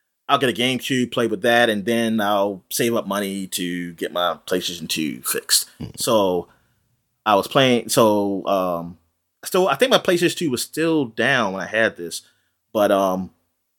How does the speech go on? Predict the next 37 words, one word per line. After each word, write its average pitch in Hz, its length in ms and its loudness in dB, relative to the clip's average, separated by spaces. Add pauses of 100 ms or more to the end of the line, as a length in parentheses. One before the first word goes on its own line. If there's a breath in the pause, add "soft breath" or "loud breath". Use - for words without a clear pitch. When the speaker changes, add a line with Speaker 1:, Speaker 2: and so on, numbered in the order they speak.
(120)
Speaker 1:
yeah, 110 320 0
I 95 80 -4
got 135 300 2
there. 127 220 2
I 127 80 2
can 127 140 -6
remember, 143 200 2
yeah, 123 200 0
I - 20 -4
pre-ordered 160 420 2
from 151 200 -4
Walmart. 131 560 4 (640)
I 101 100 -2
think, 135 280 -4
uh, 104 420 2
what 110 180 2
I 104 60 4
do, 85 180 -10 (180)
uh, 85 160 -4
did 101 160 -4
I 90 80 0
cut - 300 -6
school? 160 260 -4
Yeah, 135 160 4
I 180 40 -2
cut 160 200 0
school 139 600 4 (420)
to 107 80 -14
get 135 160 -2
my 123 80 -2
pre-order 120 380 2
game, 101 440 -4 (1040)
and 101 140 -12
then 104 120 -2
I 95 200 -2
came 131 260 0
home, 110 540 0